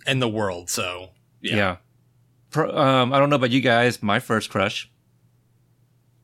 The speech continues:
Speaker 1: Def-, definitely one of my first crushes. I think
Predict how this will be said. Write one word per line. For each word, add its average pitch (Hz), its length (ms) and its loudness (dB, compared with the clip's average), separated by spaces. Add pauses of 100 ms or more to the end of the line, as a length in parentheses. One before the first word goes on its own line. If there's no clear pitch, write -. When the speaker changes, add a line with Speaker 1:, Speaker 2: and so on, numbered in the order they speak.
(720)
Speaker 1:
Def-, 226 380 -2
definitely 185 540 0
one 151 300 0
of 143 120 -2
my 123 160 0
first 117 320 -4
crushes. 120 320 -2
I - 80 2
think 160 280 -2